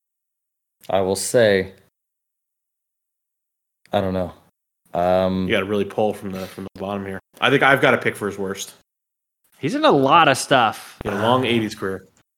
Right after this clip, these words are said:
Speaker 1: Yeah, I'll say his, oh, fuck, actually, you know what? I just watched a good eighties movie with him, but I don't know how good it was.
Speaker 2: We're going for worst.
Speaker 1: I know.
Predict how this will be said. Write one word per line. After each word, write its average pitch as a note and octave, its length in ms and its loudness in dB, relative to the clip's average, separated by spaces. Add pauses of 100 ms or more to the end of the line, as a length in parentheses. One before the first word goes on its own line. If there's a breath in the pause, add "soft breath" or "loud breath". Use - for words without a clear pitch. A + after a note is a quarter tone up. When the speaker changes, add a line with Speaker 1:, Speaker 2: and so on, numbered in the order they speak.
(440)
Speaker 1:
Yeah, D#3 200 6
I'll D#3 140 6
say G3+ 200 6
his, E3+ 280 6
oh, G#2 320 2
fuck, A#2 360 4
actually, A2+ 340 2
you - 20 2
know A2 120 6
what? A2+ 300 6
I A2+ 60 0
just A#2 180 -2
watched A2 380 2
a A2 60 -4
good F#2+ 200 -4
eighties F#2 300 -6 (160)
movie F#2 140 -4
with F2+ 120 -6
him, F#2+ 120 -4
but F#2 120 2
I G2+ 80 4
don't G#2 80 0
know F#2+ 100 4
how F2+ 140 2
good F#2 220 0
it - 80 0
was. D2+ 380 -4 (720)
Speaker 2:
We're G#2+ 120 -4
going A2+ 220 -2
for A#2+ 120 0
worst. G#2 520 -2 (120)
Speaker 1:
I G2+ 140 2
know. D#2+ 260 -2